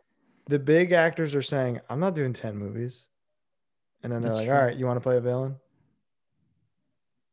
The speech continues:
Speaker 2: Yeah, I mean, you get
Speaker 1: There
Speaker 2: Chris-,
Speaker 1: you
Speaker 2: that's
Speaker 1: go.
Speaker 2: how you get Christian Bale, you know?
Speaker 1: Exactly.
Speaker 2: And then his outbursts are, like, his character.
Speaker 1: Yeah, they're dope.
Speaker 2: All right.
Speaker 1: All right,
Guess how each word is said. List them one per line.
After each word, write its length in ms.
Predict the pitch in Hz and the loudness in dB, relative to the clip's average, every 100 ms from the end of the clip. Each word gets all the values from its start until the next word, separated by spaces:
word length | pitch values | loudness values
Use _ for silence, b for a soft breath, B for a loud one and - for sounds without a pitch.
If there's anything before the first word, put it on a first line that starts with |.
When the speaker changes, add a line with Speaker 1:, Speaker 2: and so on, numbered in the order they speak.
| _ _ _ | _ _ _
Speaker 2:
Yeah, 220 | 139 190 185 | 2 2 2
I 80 | 151 | 4
mean, 160 | 190 | 4
you 60 | 180 | 4
get 140 | 180 | 2
Speaker 1:
There 60 | 123 | 4
Speaker 2:
Chris-, 140 | 156 135 | 0 2
Speaker 1:
you 60 | |
Speaker 2:
that's 120 | 156 | 2
Speaker 1:
go. 60 | 175 | 4
Speaker 2:
how 20 | |
you 60 | 165 | 4
get 140 | 156 | 2
Christian 300 | 160 - 143 | 0 0 2
Bale, 220 | 135 151 | 4 2
you 80 | 131 | 0
know? 220 | 127 139 - | -2 -2 -6
Speaker 1:
Exactly. 540 | 113 110 113 113 110 110 - _ - | -12 -8 -8 -8 -10 -14 -18 _ 2
Speaker 2:
And 120 | 147 | 6
then 120 | 160 160 | 8 8
his 200 | 156 131 | 6 6
outbursts 800 | 131 135 131 120 - - - - _ _ | 0 2 0 -2 -6 -14 -14 -18 _ _
are, 160 | 131 127 | -4 -2
like, 400 | 120 113 - - _ _ | -2 -6 -10 -20 _ _
his 180 | - 123 | -10 -6
character. 640 | - 120 117 - 123 - _ _ _ | -4 -4 -4 -8 -12 -14 _ _ _
Speaker 1:
Yeah, 160 | - 107 | -10 -8
they're 140 | - - | -10 -12
dope. 260 | - 64 - _ _ _ _ _ _ _ _ _ _ _ _ _ _ _ _ _ _ _ _ _ _ _ - | -12 -12 -16 _ _ _ _ _ _ _ _ _ _ _ _ _ _ _ _ _ _ _ _ _ _ _ 2
Speaker 2:
All 100 | 139 | 4
right. 160 | 123 | 4
Speaker 1:
All 80 | 131 | 2
right, 200 | 180 220 | -2 -2